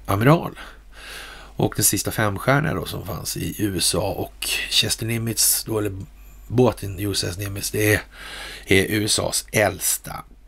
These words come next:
fartyg i bruk alltså. Och det skulle tas, det ska tas ur drift nu, eller under tjugohundratjugo skulle det ha gjort det.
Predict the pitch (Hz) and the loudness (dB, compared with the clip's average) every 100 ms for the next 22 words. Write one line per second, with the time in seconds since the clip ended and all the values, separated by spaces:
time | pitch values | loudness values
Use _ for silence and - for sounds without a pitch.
0 | - - - - - - - 117 - - | -20 -20 -20 -20 -20 -10 -2 0 0 -4
1 | 104 90 - 98 92 80 - - 87 95 | -6 -6 -6 -4 -4 -6 -10 -10 -4 4
2 | 127 170 120 - 90 - - - - - | 4 4 0 -10 -10 -6 -2 -2 -4 -14
3 | - - - - - - 110 - 107 104 | -18 -18 -18 -18 -4 2 4 2 0 0
4 | 101 104 - 110 - 101 117 - 113 92 | 0 0 -2 -2 0 0 0 2 0 4
5 | 139 156 - 101 85 - - - - 113 | 4 4 0 -6 -10 -10 -18 -10 0 2
6 | 104 101 131 147 147 107 113 98 95 104 | 4 4 6 6 4 4 0 -2 -2 -2
7 | 98 117 147 117 - - | -4 -6 -4 -4 -6 -12